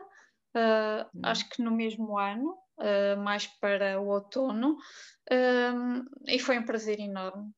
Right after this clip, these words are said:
Speaker 1: poder, eh, aceitar e, e estar lá a assisti-la. E,
Speaker 2: E o que é que tu
Speaker 1: e
Speaker 2: fazias?
Speaker 1: nesse
Speaker 2: O que é que tu fazias,
Speaker 1: Olha,
Speaker 2: na verdade?
Speaker 1: a meu, a meu cargo estavam, eh,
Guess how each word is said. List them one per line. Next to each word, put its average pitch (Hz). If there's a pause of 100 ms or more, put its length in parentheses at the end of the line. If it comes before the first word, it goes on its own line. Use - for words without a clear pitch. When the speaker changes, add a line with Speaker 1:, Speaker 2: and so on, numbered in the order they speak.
(120)
Speaker 1:
poder, 202
eh, 196 (120)
aceitar 202
e, 196
e 214
estar 214
lá 208 (420)
a 208
assisti-la. 220 (520)
E, 226 (1160)
Speaker 2:
E -
o 226
que 262
é 240
que 240
tu 277
Speaker 1:
e 226
Speaker 2:
fazias? 220
Speaker 1:
nesse 226 (1200)
Speaker 2:
O -
que 220
é 214
que 214
tu -
fazias, 175
Speaker 1:
Olha, 151
Speaker 2:
na 165
verdade? 160
Speaker 1:
a -
meu, 262 (320)
a 240
meu 254
cargo 302
estavam, 196 (340)
eh, 208